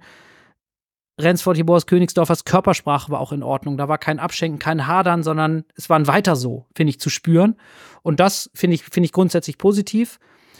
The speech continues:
D-, ansonsten hatte ich aber, und das ist dann so weiter der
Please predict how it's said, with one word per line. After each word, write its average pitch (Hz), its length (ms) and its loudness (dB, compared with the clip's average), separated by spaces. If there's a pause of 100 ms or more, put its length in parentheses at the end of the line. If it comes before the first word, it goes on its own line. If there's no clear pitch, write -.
(160)
D-, 170 140 -10
ansonsten 190 760 2
hatte - 280 -2
ich 170 200 -6
aber, 202 440 -2
und 165 120 -6
das 165 140 -2
ist - 120 -14
dann 165 120 -2
so 151 140 -4
weiter 180 320 -2
der 160 280 -2